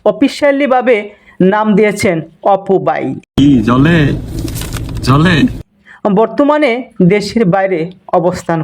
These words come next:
Speaker 1: করছেন। বিতর্কিত কিছু ঘটনায় দেশ ছাড়েন টিকটকার অপু ভাই।
Speaker 2: আমি বাংলাদেশ থেকে দুবাই চলে আসি। তো
Speaker 1: রং করা চুল আর বিভিন্ন সংলাপ বলে নেটিজেনদের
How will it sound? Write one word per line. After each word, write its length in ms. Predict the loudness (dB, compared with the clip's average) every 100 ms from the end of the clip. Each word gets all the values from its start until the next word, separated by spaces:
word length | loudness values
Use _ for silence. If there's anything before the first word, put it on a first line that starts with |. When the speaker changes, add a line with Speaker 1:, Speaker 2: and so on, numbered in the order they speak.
| -2
Speaker 1:
করছেন। 320 | -4 -2 -4 -4 _ -2 0
বিতর্কিত 580 | 2 0 0 0 -2 0 0 0
কিছু 200 | 0 0 0
ঘটনায় 480 | 0 0 0 0 -4 -14 _ -2 0
দেশ 180 | 0 -2 -6 -4
ছাড়েন 320 | 0 2 2 -2 -10 -20 _ _ -4
টিকটকার 540 | -4 0 0 2 -2 -4 -12 -20 _ -2
অপু 320 | 0 0 0 0
ভাই। 180 | 0 -4 -10 -14 -6
Speaker 2:
আমি 160 | 0 2 2
বাংলাদেশ 360 | 0 0 -2 -2
থেকে 220 | -2 0 2 2 0 0
দুবাই 280 | 0 2 0
চলে 300 | 0 0 0 -2
আসি। 200 | -2 -4 -4 -6
তো 80 | -10 _ _ _ _ _ _ _ 0
Speaker 1:
রং 240 | 2 2 0 0
করা 180 | 2 0 -2
চুল 260 | 0 2 2 0
আর 120 | -2 0
বিভিন্ন 320 | 0 2 2 0 -2
সংলাপ 400 | 0 2 2 2 0
বলে 200 | -2 -4 -10 -2
নেটিজেনদের 640 | 0 2 2 0 2 0